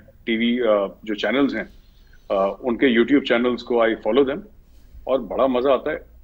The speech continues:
अ, आप देखिए ना, कुछ चीजें सैड भी हैं। आपने बोला बड़े दुख देने वाली चीजें हैं। अ, जिस इमरान खान चला था, सर, रियासत मदीना बनाने के लिए,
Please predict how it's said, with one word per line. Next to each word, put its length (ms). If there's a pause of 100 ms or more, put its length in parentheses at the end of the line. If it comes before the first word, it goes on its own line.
(120)
अ, 280
आप 140
देखिए 300
ना, 200 (880)
कुछ 200
चीजें 180
सैड 340
भी 120
हैं। 80
आपने 200
बोला 180
बड़े 200
दुख 180
देने 280
वाली 220
चीजें 260
हैं। 260 (840)
अ, 360 (720)
जिस 540 (320)
इमरान 360
खान 180
चला 260
था, 120
सर, 180
रियासत 420
मदीना 420
बनाने 400
के 120
लिए, 180